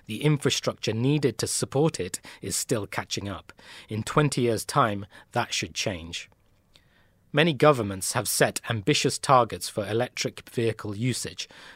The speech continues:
but have not set targets for charging stations. Patchwork solutions around fitting chargers outside homes, or even linking cables from inside houses to outside vehicles, are impractical. But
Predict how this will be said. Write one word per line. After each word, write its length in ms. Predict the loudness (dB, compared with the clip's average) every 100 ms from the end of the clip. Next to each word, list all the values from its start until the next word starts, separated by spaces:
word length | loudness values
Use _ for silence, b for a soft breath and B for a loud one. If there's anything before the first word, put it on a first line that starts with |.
| B
but 160 | -2
have 160 | 0 0
not 300 | 2 2 2
set 260 | -2 -4 -2
targets 420 | -2 -2 -6 -10
for 100 | -8
charging 540 | -2 2 2 0 -8
stations. 680 | -8 -8 -8 -10 -12 -16 -18 B B B B B
Patchwork 460 | 4 4 6 -2 -2
solutions 560 | -2 2 2 0 -2 0
around 340 | 0 0 -2
fitting 420 | -2 -2 0 -4
chargers 500 | 2 4 4 2 -4
outside 460 | -4 -4 -4 -4 -2
homes, 500 | 0 0 -2 -8 -8 B B
or 120 | -4
even 300 | 0 0 0
linking 380 | 0 -2 -2 -8
cables 560 | -2 2 2 0 -6 -6
from 220 | -6 -2
inside 380 | 0 2 2 -2
houses 400 | -4 -4 -4 -6
to 100 | -6
outside 440 | -6 -6 -6 -8
vehicles, 600 | 2 2 2 -4 -10 -10 B B B
are 140 | -8 -4
impractical. 760 | -4 -2 -4 -4 -12 -12 -16 -16 B B B B B _
But 360 | 6 6 0